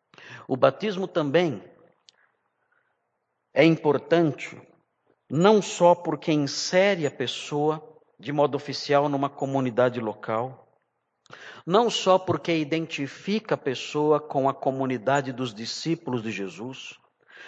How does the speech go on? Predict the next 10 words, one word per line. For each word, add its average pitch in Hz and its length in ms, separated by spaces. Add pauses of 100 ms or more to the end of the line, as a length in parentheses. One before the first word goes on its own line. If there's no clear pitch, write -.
(160)
não 190 400
somente 180 680
porque 156 400
fornece 147 720
a 156 60
oportunidade 147 1040
dela 135 240
responder 127 640
a 120 80
indagações 151 1080